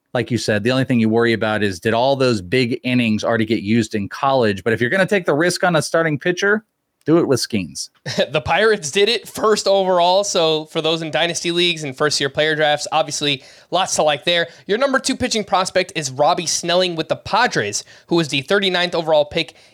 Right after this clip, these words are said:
Speaker 2: in the twenty twenty-two draft. A six-foot-three lefty, dominant first professional season here. One eighty-two E R A, one twelve whip,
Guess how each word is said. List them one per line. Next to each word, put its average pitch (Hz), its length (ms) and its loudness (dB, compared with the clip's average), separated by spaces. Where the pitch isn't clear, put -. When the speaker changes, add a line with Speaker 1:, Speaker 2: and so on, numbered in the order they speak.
Speaker 2:
in 170 120 -2
the 165 80 -2
twenty 175 300 0
twenty-two 156 480 -4
draft. 180 360 -2
A 135 60 -10
six-foot-three 190 640 -2
lefty, 165 460 0
dominant 196 560 0
first 190 460 -2
professional 165 500 -2
season 151 320 -2
here. 147 320 -2
One 196 320 0
eighty-two 185 600 0
E 170 140 -2
R 156 180 4
A, 143 240 0
one 208 320 -2
twelve 170 420 0
whip, 151 320 0